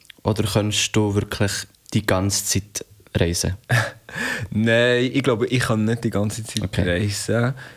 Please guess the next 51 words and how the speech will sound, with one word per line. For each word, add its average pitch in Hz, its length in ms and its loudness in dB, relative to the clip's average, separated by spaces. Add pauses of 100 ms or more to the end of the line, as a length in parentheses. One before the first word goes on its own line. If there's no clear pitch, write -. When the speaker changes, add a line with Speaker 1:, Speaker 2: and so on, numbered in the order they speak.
(120)
Speaker 2:
Einfach 113 500 0
weil, 104 440 2 (840)
wenn 113 180 2
ich 117 80 2
nur 139 220 2
reise, 120 680 2
Speaker 1:
Mhm. 95 200 2
Speaker 2:
also 110 300 2 (560)
ich 131 140 2
habe 120 100 4
jedes 120 240 0
Mal 127 300 2
einmal 127 340 2
in 127 160 0
meinem 113 140 2
Leben 107 240 0
gemacht, 113 300 2
Speaker 1:
Mhm. 92 100 4
Speaker 2:
wo 95 60 2
ich 101 60 4
einfach 104 160 0
ein - 80 -6
Zeitchen 123 280 -2
bin - 140 -4
gereist. 107 360 2
Speaker 1:
Ja, 98 60 2
voll. 90 100 -2
Speaker 2:
Und 117 100 2
ich 120 80 -2
bin 117 100 2
aber 113 360 2
auch 120 60 0
mal 127 200 2
froh 120 220 0
gewesen, 127 340 -2 (300)
wo 110 80 0
ich 113 80 2
wieder 113 120 0
mal, 117 300 2 (100)
wo 107 140 2
ich 104 60 2 (100)
wieder 117 120 0
zurück - 340 -2
bin 143 120 0
gekommen, 143 320 4 (320)
Speaker 1:
Mhm. 104 60 -2
Speaker 2:
weil 113 280 2 (720)
ich 139 120 2
brauche 113 380 2
eine 101 60 2
Struktur. 113 520 0